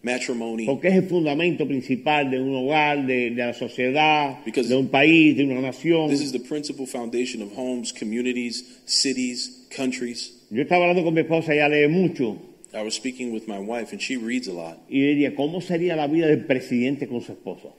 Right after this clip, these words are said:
Speaker 1: And, and I go, "Man, I wonder what the, uh, life is like for the
Speaker 2: Cualquier
Speaker 1: president and his
Speaker 2: presidente.
Speaker 1: wife." Any president.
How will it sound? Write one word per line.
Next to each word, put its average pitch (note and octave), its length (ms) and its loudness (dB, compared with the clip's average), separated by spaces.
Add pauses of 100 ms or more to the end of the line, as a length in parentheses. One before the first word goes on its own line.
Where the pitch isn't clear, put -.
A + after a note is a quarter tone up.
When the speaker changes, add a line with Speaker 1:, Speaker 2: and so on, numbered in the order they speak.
(280)
Speaker 1:
And, G#2 140 -10
and G#2 360 -12 (260)
I G#2 40 -10
go, G2+ 200 -8
"Man, A2 240 -8
I G2 40 -10
wonder C3+ 260 -8
what C#3+ 240 -6
the, G#2+ 200 -10 (480)
uh, G2+ 260 -14 (240)
life A#2 360 -4
is G2 140 -4
like G#2+ 360 -6 (100)
for D3 160 0
the C#3+ 60 -2
Speaker 2:
Cualquier G3 100 8
Speaker 1:
president D#3 380 2
and - 100 0
his G2+ 100 -2
Speaker 2:
presidente. F2+ 80 -8
Speaker 1:
wife." - 280 -10 (200)
Any C#3+ 120 -2
president. D2 400 -8